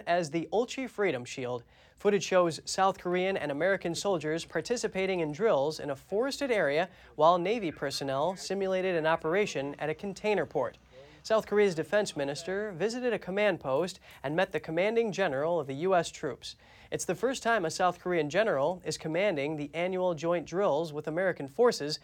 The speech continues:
and it's a step toward Seoul's long-delayed goal of gaining command of Allied forces in the event of a war. The annual summertime exercises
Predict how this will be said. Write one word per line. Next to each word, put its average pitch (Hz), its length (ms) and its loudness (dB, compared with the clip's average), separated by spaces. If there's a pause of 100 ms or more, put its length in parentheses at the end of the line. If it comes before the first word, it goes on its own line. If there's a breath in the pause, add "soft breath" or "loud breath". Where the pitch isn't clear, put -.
(320 loud breath)
and 156 100 0
it's 180 140 -4
a 196 60 0
step 175 340 -2
toward 190 480 -2
Seoul's 185 460 -2
long-delayed 190 760 0
goal 151 460 2
of 151 160 -4
gaining 202 340 -2
command 170 540 0
of 135 80 -2
Allied 190 360 2
forces 160 680 -2
in 151 80 -4
the 160 100 -2
event 143 460 -2
of 143 140 -4
a 131 40 -4
war. 127 440 0 (500 loud breath)
The 160 120 2
annual 185 280 4
summertime 180 580 0
exercises 160 760 -2